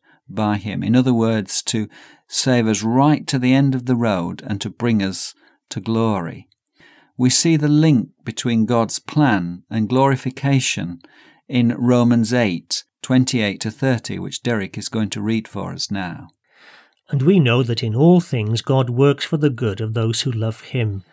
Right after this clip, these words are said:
Speaker 2: who have been called according to his purpose. For those God foreknew, he also predestined to be conformed to the likeness of his Son, that he might be the firstborn among many brothers.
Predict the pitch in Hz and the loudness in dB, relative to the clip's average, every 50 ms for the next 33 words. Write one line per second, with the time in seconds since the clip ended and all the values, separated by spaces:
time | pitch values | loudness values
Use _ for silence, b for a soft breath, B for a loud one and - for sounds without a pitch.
0 | b b b b - 180 190 190 180 - 190 180 185 175 - - 147 135 110 101 | b b b b 2 4 4 4 4 2 2 2 2 0 -2 -4 -4 -2 -2 -2
1 | 98 104 101 - - 127 123 120 113 113 117 110 131 113 - 123 110 - - _ | -4 -8 -12 -8 -2 -2 0 0 0 0 0 -2 -4 -4 -4 -6 -6 -8 -8 _
2 | - 123 120 113 - - 104 95 - - - - - _ _ _ _ _ b b | -6 -4 -4 -4 -4 -6 -10 -10 -12 -12 -14 -14 -16 _ _ _ _ _ b b
3 | b b b b b b b - 127 131 196 226 202 151 123 - - 143 139 120 | b b b b b b b -4 0 4 6 6 6 6 4 2 0 0 0 0
4 | - - 131 123 123 120 123 139 147 123 101 92 104 123 139 165 - - 226 170 | -2 -4 -2 0 0 2 2 2 2 0 0 -2 -4 -6 -8 -8 -4 0 2 2
5 | 135 123 120 - - - 127 127 - 143 127 147 143 127 127 - - - 104 95 | 2 2 0 -2 -2 -4 -4 -2 -2 -2 0 2 2 2 2 0 -4 -6 -8 -8
6 | 95 - - 113 117 120 117 - 113 104 101 - - - 151 151 165 170 185 175 | -8 -8 -8 -6 -4 -4 -4 -4 -4 -6 -6 -6 -2 2 4 6 6 6 4 4
7 | - 113 110 110 107 113 120 127 117 - 131 135 131 - - 110 - 123 117 - | 0 -2 -4 -4 -2 0 0 0 0 0 0 -2 0 -2 -4 -4 -4 -4 -4 -4
8 | - - - 156 123 110 104 104 - _ b b b b b b b - 107 117 | -4 -2 0 0 0 0 -2 -4 -8 _ b b b b b b b -6 -2 0
9 | 135 131 147 160 170 170 - 240 139 113 110 139 - - - 226 214 - - - | 2 4 4 4 2 2 2 2 2 2 0 -2 -2 0 2 2 4 2 0 -4
10 | - 131 104 98 98 107 113 123 127 131 131 127 131 143 147 135 123 117 110 110 | -6 -6 -6 -4 -4 -2 0 2 2 4 4 4 4 4 4 4 4 2 0 -2
11 | 107 104 98 95 95 95 92 - - - | -4 -8 -8 -8 -10 -12 -12 -14 -16 -16